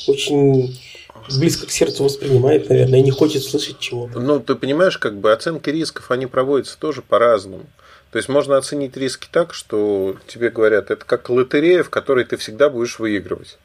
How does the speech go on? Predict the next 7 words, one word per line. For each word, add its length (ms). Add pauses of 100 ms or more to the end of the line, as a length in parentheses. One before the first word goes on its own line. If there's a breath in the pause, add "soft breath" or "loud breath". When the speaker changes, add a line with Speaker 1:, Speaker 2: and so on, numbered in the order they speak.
(560)
Speaker 2:
Ты 100
говоришь, 200
да, 260
я 340
хочу 380
так. 380 (220)
Это 340